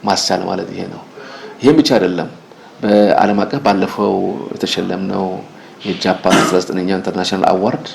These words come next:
በሃያ ሃያ አምስት በቃ ቢግ አቺቭመንት እንደ ተቋም እንደ ኢትዮጵያ እንደ ሀገር ነው ውድድሩ። እንደ ኢትዮጵያ አርባ ምንጭ ዩኒቨርሲቲ እሱን አሸንፎ ሲሄድ የተወከልነውም እንደ ተቋም ብቻ አይደለም።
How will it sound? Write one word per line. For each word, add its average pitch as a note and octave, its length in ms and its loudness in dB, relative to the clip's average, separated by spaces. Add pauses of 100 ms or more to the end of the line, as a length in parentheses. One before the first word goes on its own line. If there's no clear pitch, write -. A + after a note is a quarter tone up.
(160)
በሃያ F#2 240 -2
ሃያ F2 180 2
አምስት A#2+ 360 -2 (720)
በቃ G#3+ 180 -4 (540)
ቢግ - 220 4
አቺቭመንት - 520 -4 (120)
እንደ G#2 180 0
ተቋም - 340 -4 (1300)
እንደ - 160 -6
ኢትዮጵያ - 320 4 (460)
እንደ G#2+ 160 4
ሀገር A2 220 6
ነው A2 100 2
ውድድሩ። F#2+ 320 -2 (440)
እንደ G2+ 140 -6
ኢትዮጵያ A2 220 2
አርባ A2 120 4
ምንጭ G#2 140 2
ዩኒቨርሲቲ F#2 360 -6
እሱን F#2+ 220 -8
አሸንፎ - 440 -8
ሲሄድ C#3 380 -2 (580)
የተወከልነውም G#2+ 800 4 (540)
እንደ G#2+ 200 2
ተቋም G2+ 280 2
ብቻ F#2 160 -4
አይደለም። E2+ 360 0